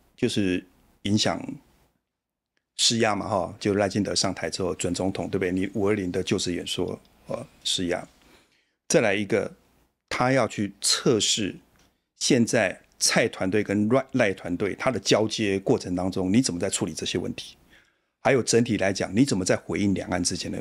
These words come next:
之间的问题？啊，例如说我们M五零三，我们的回应是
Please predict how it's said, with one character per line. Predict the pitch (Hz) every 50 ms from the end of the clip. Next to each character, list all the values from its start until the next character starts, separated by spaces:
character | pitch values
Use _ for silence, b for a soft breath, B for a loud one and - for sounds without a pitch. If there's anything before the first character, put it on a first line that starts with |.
| - -
之 | - - - 98 95
间 | - 90
的 | 85 90 95
问 | 90 -
题？ | - - - - _ _ _ _ _ _ _ _ _
啊， | - 107
例 | 117 131
如 | 117
说 | - 117 113 117 - B B B B B
我 | - 107
们 | 107 - -
M | - 160 139 113 95
五 | 90
零 | 90 95 98 98
三， | - 110 107 120
我 | 98
们 | 92 87
的 | -
回 | - - 95 101
应 | 101 95
是 | - - 92